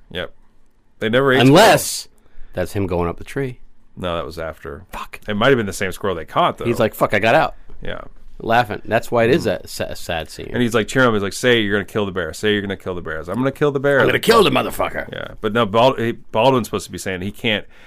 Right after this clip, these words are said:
Speaker 1: Baldwin's despondent after the
Speaker 2: Yeah.
Speaker 1: death of Harold Perrineau. Yeah, he's like, "I'm gonna kill the bear," you know. And then he, and then Alec says, "What one man can do, another man can do," which is kinda like the theme of the movie,
Speaker 2: Yeah.
Speaker 1: right? If I, if you
Speaker 2: So
Speaker 1: can
Speaker 2: if, like, one guy can fuck Ellen McPherson, but both guys can fuck her.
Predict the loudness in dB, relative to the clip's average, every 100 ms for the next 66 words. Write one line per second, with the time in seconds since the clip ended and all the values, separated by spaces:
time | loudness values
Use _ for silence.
0 | -6 4 6 6 4 -2 -2 2 2 2
1 | -4 -6 -8 -6 2 4 4 0 -4 -8
2 | -10 -6 -6 -6 -8 -10 -10 -12 -10 -10
3 | -12 -16 -14 -12 -12 -10 -12 -10 -4 0
4 | 0 0 -2 -2 -4 -4 0 2 2 0
5 | -10 -10 -12 -14 -14 -8 -6 -4 -4 -4
6 | -6 -6 -8 -6 -4 -6 -6 -8 -8 -6
7 | -6 -2 -2 0 -2 -4 -8 -8 -6 -8
8 | -10 -10 -10 -10 -12 -14 -16 -14 -14 -12
9 | -8 -8 -2 -2 -2 -6 -12 -12 -12 -12
10 | -16 -18 -8 -6 -6 -8 -12 -16 -18 -20
11 | -20 -16 -10 -8 -6 -8 -6 -2 2 2
12 | 6 4 6 6 8 6 4 0 0 0
13 | 0 -4 -4 -6 -6 -6 -10 -10 -8 -6
14 | -6 -8 -10 -12 -14 -14 -14 -18